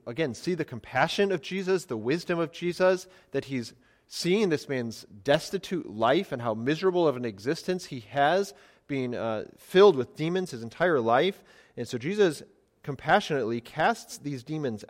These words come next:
out. And what you can tell from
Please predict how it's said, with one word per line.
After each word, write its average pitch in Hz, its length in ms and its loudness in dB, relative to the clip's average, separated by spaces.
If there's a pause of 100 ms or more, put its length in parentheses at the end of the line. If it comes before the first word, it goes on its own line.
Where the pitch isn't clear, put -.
out. 113 440 -2 (1700)
And 143 120 -2
what 175 140 6
you 196 100 -2
can 156 160 -6
tell 139 380 6
from 120 300 -4